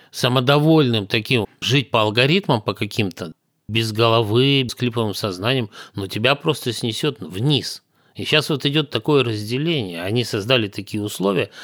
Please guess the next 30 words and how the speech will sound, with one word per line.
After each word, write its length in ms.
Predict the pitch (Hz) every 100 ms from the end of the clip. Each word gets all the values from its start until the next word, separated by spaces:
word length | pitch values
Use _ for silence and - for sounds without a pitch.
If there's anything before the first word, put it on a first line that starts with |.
| - -
Пожалуйста, 460 | 98 104 156 117 101
ну, 120 | 107
не 180 | 117 123
для 180 | 127 120
себя 440 | - 135 165 190
же 140 | 139 131
они 200 | 123 120
создали 500 | 131 117 127 110 98
условия. 460 | 98 143 104 92
Не 160 | 104 107
они 360 | 107 117 160
же 120 | 156 156
будут 360 | 139 135 117
гомосеками 920 | 113 113 113 - 117 92 - 82 82
этими. 420 | 80 - 78 82 - - - - -
Не 140 | 107 104
они 300 | 107 151 165
же 120 | 151
будут 340 | 131 127 120
извращенцами. 920 | 120 113 117 - - 113 90 - 82 87 - - _
Они 260 | 104 147
же 140 | 127 123
не 140 | 120
перестают 480 | 107 113 - 135 147
читать 340 | - - 98 -
книги, 460 | 90 90 104 110
они 300 | 110 104 123
не 100 | 135
перестают 720 | 120 113 95 - 104 117 117
там, 260 | - 90